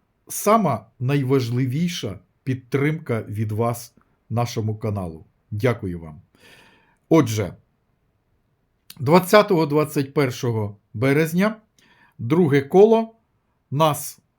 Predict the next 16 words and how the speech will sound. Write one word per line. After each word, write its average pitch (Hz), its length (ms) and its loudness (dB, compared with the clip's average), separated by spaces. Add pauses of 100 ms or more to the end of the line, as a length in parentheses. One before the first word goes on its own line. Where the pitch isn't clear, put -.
(120)
чекають 220 760 0 (760)
суперові 208 1080 4 (120)
і 156 120 -8
чудові 160 680 -4 (200)
матчі. 135 600 -6 (1160)
Румунка 190 840 2
Русе, 196 680 0 (960)
Габріела, 170 960 0 (280)
якщо 143 340 -6
не 147 100 -2
помиляюся, 139 680 -2
Русе, 214 600 -2 (540)
зустрічається 190 840 2
з - 240 -10 (440)
польською 170 600 2
тенісисткою, 202 1120 0